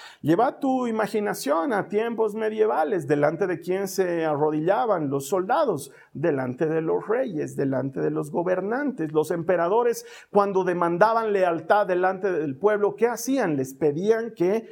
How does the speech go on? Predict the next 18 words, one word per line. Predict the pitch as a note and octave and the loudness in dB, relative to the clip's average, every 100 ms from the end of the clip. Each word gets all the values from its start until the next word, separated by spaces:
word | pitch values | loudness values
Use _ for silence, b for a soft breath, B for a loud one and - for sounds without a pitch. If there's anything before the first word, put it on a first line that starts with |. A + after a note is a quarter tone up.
| B | B
se | - - D#3 | -12 0 0
pongan | D#3+ C4+ D4+ C4 G#3 | 4 2 4 2 2
de | E3 | 2
rodillas | C#3+ D3 D3+ F3+ | 2 0 0 -2
en | F3 F3 | -2 -4
acto | F3+ F#3+ | -4 -2
de | D3 C#3+ | 0 -2
rendición. | B2 D3 C#3+ B2+ C3 - C#4+ D#4+ G#3 C#3 B B - | 0 0 0 -2 -4 -4 0 0 0 -4 B B 2
Cuando | F#3+ F#3+ | 2 2
un | A#3+ | 0
ejército | A#3 - A#3 A#3 A3+ - | 0 4 4 4 0 0
ocupaba | - F3 - F#3 - B3+ C#4+ C4+ F3+ F3 E3+ | 2 0 0 -4 2 4 6 4 4 0 0
una | G3+ G3 | 2 2
nación | F3 D3 - G3+ G3+ F3+ B B B | 0 -2 2 2 2 -4 B B B
que | - | 4
había | E3 D#3 G3 F#3 D#3 D3 - | 4 4 4 4 4 2 -2
sido | G#3 F#3+ | 0 2
derrotada, | D#3 D#3+ D3+ E3 D#3+ A#3+ A3 C3 D3 | 4 2 2 -2 2 2 4 0 -4